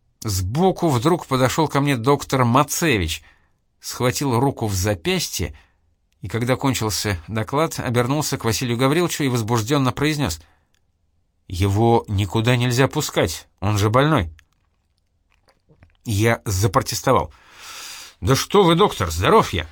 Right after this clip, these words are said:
Но он уже совал мне градусник под мышку, а извлёкший его удивился и я. Под тридцать девять.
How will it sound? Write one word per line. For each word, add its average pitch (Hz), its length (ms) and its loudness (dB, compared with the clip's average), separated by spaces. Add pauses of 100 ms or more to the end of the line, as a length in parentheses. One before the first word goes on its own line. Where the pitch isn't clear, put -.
(920)
Но 147 140 4
он 185 260 0
уже 175 240 0
совал 156 420 4
мне 147 220 2
градусник 110 680 0
под 104 180 -2
мышку, 196 540 -6
а 160 180 -2
извлёкший 165 480 -4
его 170 180 0
удивился 151 560 0
и 147 100 2
я. 135 340 0 (680)
Под - 340 -2
тридцать 127 600 -2
девять. 92 560 0